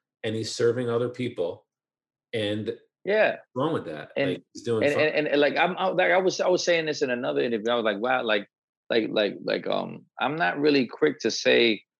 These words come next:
Speaker 2: like, like, okay, the, the, you know, the, the scripture shows us a certain lifestyle that we know we are all, if we, if we're called by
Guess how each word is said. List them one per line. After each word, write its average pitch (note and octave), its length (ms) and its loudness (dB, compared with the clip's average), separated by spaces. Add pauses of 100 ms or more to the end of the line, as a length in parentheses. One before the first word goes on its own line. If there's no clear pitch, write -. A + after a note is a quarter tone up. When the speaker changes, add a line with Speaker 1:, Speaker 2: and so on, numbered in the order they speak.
(240)
Speaker 2:
like, A2+ 180 6
like, A#2 140 4
okay, C#3+ 260 2
the, G#2+ 180 2
the, G#2 240 -4
you B2 160 -2
know, G#2+ 120 0
the, G2+ 200 -2
the G#2 120 0
scripture C3 480 0
shows G#2 400 2
us F#2 320 2 (640)
a F#2 60 0
certain G#2+ 420 2
lifestyle F#2+ 880 2 (220)
that G2 240 2
we G#2 120 2
know G2+ 180 0
we G2+ 180 4
are - 80 4
all, G2+ 400 4
if F#2+ 220 2
we, G2 160 4
if F#2 200 -2
we're F2+ 200 2
called G#2+ 340 4
by F2+ 180 4